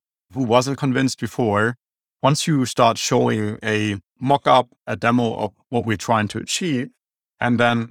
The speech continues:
also showing related data of the trials that you did, or attempts that you did, and said, "Okay, this part is actually working. What do you think about?"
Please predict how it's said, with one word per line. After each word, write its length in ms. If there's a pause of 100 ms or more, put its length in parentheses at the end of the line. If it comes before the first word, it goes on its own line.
(120)
also 300
showing 340
related 380
data 260
of 300
the 80
trials 400
that 160
you 80
did, 400 (260)
or 300
attempts 360
that 180
you 80
did, 320 (500)
and 180
said, 400
"Okay, 280
this 260
part 340
is 120
actually 340
working. 520 (480)
What 120
do 60
you 80
think 240
about?" 440